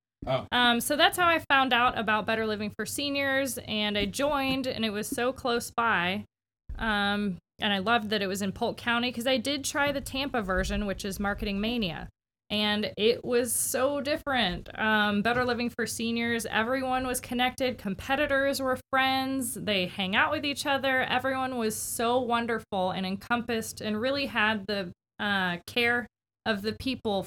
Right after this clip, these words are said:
Speaker 2: first. And that was what was so important to me.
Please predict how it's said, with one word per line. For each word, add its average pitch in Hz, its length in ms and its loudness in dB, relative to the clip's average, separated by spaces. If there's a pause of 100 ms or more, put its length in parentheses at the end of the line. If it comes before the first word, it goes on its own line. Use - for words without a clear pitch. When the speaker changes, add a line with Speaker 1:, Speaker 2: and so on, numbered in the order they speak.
(100)
Speaker 2:
first. 156 420 -6
And 202 180 -2
that 214 140 2
was 202 220 -4
what 180 120 -2
was 185 140 -6
so 190 140 -4
important 180 480 -4
to 185 80 -8
me. 170 240 -6